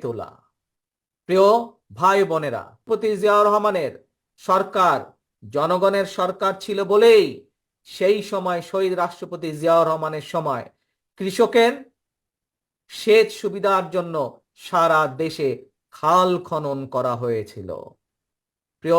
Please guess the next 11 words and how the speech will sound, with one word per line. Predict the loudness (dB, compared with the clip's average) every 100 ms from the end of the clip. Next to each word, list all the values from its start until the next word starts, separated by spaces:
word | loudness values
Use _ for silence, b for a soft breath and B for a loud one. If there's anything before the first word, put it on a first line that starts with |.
| 4
ভাই | 4 4
বোনেরা, | 4 2 0 -2 -6 _ _ _ -2
সেই | -2 -2 -12 _ _ _ -6
খাল | 0 2 2 0 -4
খনন | -4 -2 -6 -12 _ -6 0
আবার | 4 4 4 2
আমরা | 0 -4 -4
শুরু | -8 -8 -6
করতে | -8 -6 -8 -6
চাই। | -6 -6 -8 -14 -20 _ _ _ _ -10
দেশের | -6 -2 -2